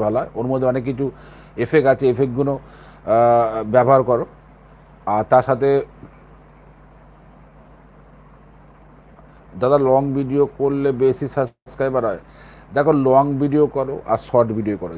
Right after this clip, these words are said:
যেরকমই ভিডিও তুমি করো না কেন, দর্শকদের মনে ধরা চাই, ঠিক আছে? সেই ভাবনা করে তোমাকে ভিডিও তৈরি করতে হবে, সেই জায়গায় পৌঁছতে হবে। দর্শক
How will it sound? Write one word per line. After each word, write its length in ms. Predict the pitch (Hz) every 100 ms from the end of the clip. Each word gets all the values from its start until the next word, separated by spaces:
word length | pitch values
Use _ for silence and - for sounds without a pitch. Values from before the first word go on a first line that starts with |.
| 90
যেরকমই 360 | 147 143 147
ভিডিও 260 | 139 117 123
তুমি 200 | 113 117
করো 240 | 110 101 104
না 60 | 104
কেন, 180 | 113 127 - - - - - 92
দর্শকদের 520 | 131 - 151 143 147 135
মনে 220 | 120 117 113 95
ধরা 200 | 104 101 95
চাই, 180 | 101 80 - - - - -
ঠিক 120 | 143 147
আছে? 140 | 127 98 - - - -
সেই 340 | - 131 139
ভাবনা 420 | 143 117 120 135 135
করে 140 | 139 139
তোমাকে 260 | 123 123 123
ভিডিও 300 | 110 110 117
তৈরি 220 | 120 120
করতে 200 | 120 -
হবে, 120 | 120 -
সেই 160 | 131 123
জায়গায় 280 | 117 120 117
পৌঁছতে 360 | 110 104 101 90
হবে। 140 | 90 92
দর্শক 420 | 104 117 -